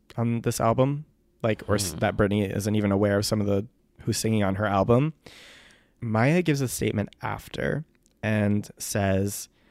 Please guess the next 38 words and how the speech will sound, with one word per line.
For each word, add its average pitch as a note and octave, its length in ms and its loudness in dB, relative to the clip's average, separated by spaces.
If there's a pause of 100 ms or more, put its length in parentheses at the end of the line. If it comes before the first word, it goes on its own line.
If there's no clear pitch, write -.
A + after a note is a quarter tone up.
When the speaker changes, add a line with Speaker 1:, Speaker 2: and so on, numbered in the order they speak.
(320)
Speaker 1:
her C#3 140 0
statement D#3+ 460 0
is B2 120 2
like, G#2+ 160 2
I'll G#2 140 6
read A2 240 2
it C3+ 320 2
specifically - 920 -4 (160)
because G2 580 -2
if - 120 -8
you G#2 120 -2
read A2 180 2
between A2+ 280 0
the G2 60 2
lines, F#2+ 500 -2 (1200)
"I A#2 80 4
am A#2 120 6
so C#3 260 4
grateful A#2 680 2 (160)
for - 140 -6
the G#2+ 140 4
opportunity B2 560 4
to A2 80 -4
provide G2+ 500 0
background A2+ 400 2
vocals A2 300 2
for G#2+ 160 -4
Britney G#2+ 240 0
Spears G#2 320 0
on G2+ 100 -2
a G2+ 40 -4
small G#2+ 280 2
number G#2 300 4
of G2 160 -2
her G2+ 100 -4
most G2 240 0
recent G2+ 280 -2
works. F#2+ 360 -2